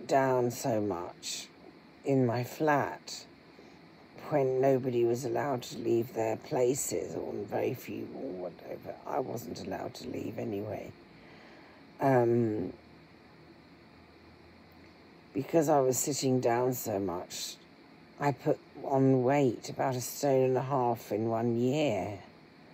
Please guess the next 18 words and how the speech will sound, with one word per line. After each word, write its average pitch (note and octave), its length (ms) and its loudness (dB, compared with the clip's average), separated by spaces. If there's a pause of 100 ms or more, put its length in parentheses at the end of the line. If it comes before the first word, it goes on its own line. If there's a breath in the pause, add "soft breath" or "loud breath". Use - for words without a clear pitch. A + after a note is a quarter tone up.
(1080 loud breath)
And C#3 200 4
then D#3 200 8
I D3+ 140 4
noticed C3 880 0 (260)
I C3+ 140 2
still C3+ 540 2
remained, B2 680 6
even C#3+ 240 0
after B2+ 420 0
the A2+ 120 -4
pandemic G#2 800 -4
and A2 120 -4
after A#2+ 300 -8
my A#2+ 320 -4 (400)
beautiful C3 440 -2
late A2 280 0
father A#2+ 440 0 (120)
passed, - 640 -10